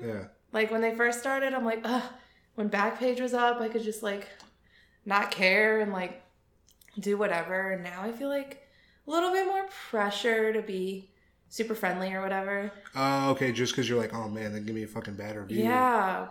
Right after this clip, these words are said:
Speaker 2: but on the flip side, people have booked me just because of my reviews.
Speaker 1: Yeah.
Speaker 2: They're like, "Dang, like, I heard, like, I read all these reviews," and, like,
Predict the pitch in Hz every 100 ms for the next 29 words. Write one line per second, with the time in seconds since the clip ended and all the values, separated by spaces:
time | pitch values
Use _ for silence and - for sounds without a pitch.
0 | - 269 330 330 302 294 - - - _
1 | 214 220 330 349 - 254 240 233 233 247
2 | 240 247 226 214 214 226 196 196 - 202
3 | - 202 196 175 165 175 175 175 - -
4 | - - 113 - - 196 202 202 180 175
5 | - 208 247 247 240 220 208 202 202 220
6 | 220 208 214 196 190 196 190 202 220 214
7 | 196 190 170 196 277 269 233 202 185 175
8 | 175